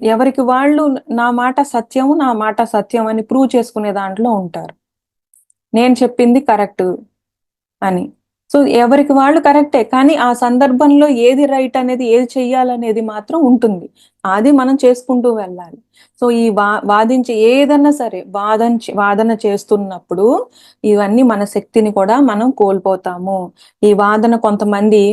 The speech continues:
కొన్-, ఎట్లా ఉంటారంటే వాదించేటప్పుడు లోపల బయటికి ఏం మాట్లాడరు. బయట ఏం మాట్లాడరు. లోలోపల, లోలోపల మాత్రము లోపల చాలా మాట్లాడేసుకుంటూ ఉంటారన్నమాట. బయట మాత్రం సైలెంట్‌గా ఉన్నట్టు, బయట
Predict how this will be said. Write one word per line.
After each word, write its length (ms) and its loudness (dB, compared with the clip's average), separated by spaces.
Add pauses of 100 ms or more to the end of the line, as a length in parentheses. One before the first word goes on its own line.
(400)
కొన్-, 240 -4
ఎట్లా 300 0
ఉంటారంటే 640 0
వాదించేటప్పుడు 920 -2
లోపల 360 0 (500)
బయటికి 480 -2
ఏం 160 0
మాట్లాడరు. 560 -4 (1120)
బయట 280 2
ఏం 180 0
మాట్లాడరు. 480 -4 (400)
లోలోపల, 800 2
లోలోపల 680 0
మాత్రము 560 -4
లోపల 420 0 (120)
చాలా 400 0 (260)
మాట్లాడేసుకుంటూ 760 -2
ఉంటారన్నమాట. 640 -6 (800)
బయట 300 2
మాత్రం 400 2
సైలెంట్‌గా 560 0
ఉన్నట్టు, 380 0
బయట 300 0